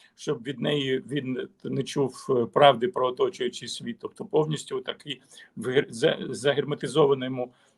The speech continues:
е, перебуває такому інформаційному середовищі Зеленський. Ну, а головне, якщо проаналізувати оцей матеріал, який вийшов на, е, порталі Bloomberg, то, ну, вони не роблять такого висновку, але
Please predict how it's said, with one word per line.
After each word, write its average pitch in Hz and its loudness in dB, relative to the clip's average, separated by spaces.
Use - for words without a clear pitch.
е, 123 0
перебуває 135 4
такому 135 -4
інформаційному 127 -8
середовищі 139 -2
Зеленський. 127 0
Ну, 175 2
а 143 2
головне, 151 -4
якщо 147 -6
проаналізувати 143 -4
оцей 131 -6
матеріал, 135 -6
який 127 -14
вийшов 127 -12
на, 135 0
е, 131 -2
порталі 135 6
Bloomberg, 131 0
то, 135 2
ну, 143 2
вони 139 0
не 139 2
роблять 165 4
такого 139 4
висновку, 131 -4
але 131 4